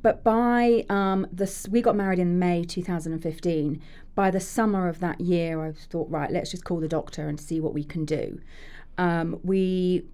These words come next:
called the N H S first, and actually, luckily, the N H S in my area, so I was in Camden,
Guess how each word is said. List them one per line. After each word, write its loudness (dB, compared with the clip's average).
called 2
the 6
N 4
H -2
S -6
first, -2
and 0
actually, -2
luckily, 0
the 6
N 6
H 0
S 0
in 2
my 2
area, -2
so -8
I -6
was -8
in -4
Camden, -2